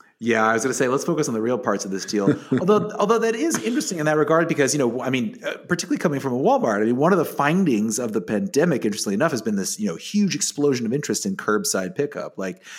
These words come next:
Speaker 1: you know, people are dying to get out of their homes, and if that just involves driving to the Walmart parking lot and having someone put the groceries in their trunk, they're willing to do that.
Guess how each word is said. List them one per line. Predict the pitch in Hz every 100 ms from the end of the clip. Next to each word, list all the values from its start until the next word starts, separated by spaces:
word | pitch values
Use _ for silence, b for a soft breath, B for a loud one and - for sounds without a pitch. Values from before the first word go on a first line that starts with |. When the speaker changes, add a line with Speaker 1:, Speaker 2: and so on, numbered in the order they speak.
| B B
Speaker 1:
you | 170
know, |
people | - 214 135
are | - -
dying | - 120 143 113
to |
get | 101 98
out | 95
of | 95
their | 95
homes, | 95 151 104 90
and | 95 92
if |
that | 117 113
just | 104 107
involves | 98 101 98 -
driving | 87 82 107 117 107
to |
the | 104
Walmart | 101 107 107 90
parking | - 139 107
lot | 90 104
and | 120
having | 101 104
someone | 104 101
put | - 117
the | 95
groceries | 85 101 139 - 101 92
in | 92
their | 90
trunk, | - 101 110
they're | 110
willing | 104 113 107
to | 98 85
do | 127
that. | 107 80 80